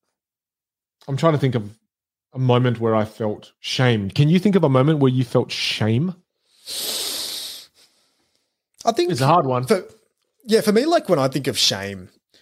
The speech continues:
Speaker 2: it's nearly that feeling of embarrassment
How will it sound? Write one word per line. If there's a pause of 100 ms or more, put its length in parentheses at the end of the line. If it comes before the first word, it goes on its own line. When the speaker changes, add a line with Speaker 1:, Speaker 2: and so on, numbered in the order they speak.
(580)
Speaker 2:
it's
nearly
that
feeling
of
embarrassment